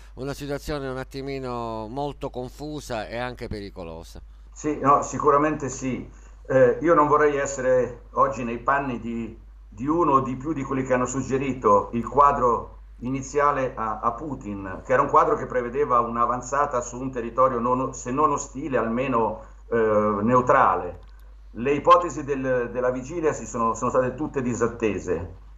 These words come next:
Speaker 2: e adesso Putin si trova su una situazione, eh, che, che non riusciva e che non era, che non era pensata.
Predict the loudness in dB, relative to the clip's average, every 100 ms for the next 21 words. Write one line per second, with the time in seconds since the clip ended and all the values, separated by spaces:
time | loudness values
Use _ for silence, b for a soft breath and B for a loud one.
0 | -16 4 6 8 6 2 2 -2 -2 -4
1 | 0 4 6 4 2 -6 -8 -6 -6 -6
2 | -8 -10 -10 -6 -4 -2 -2 2 2 2
3 | -2 0 0 0 -2 -4 -6 -10 -14 -18
4 | -14 -12 -4 4 4 4 0 0 4 4
5 | 4 0 2 2 2 0 0 2 0 0
6 | -2 0 0 0 -6 -8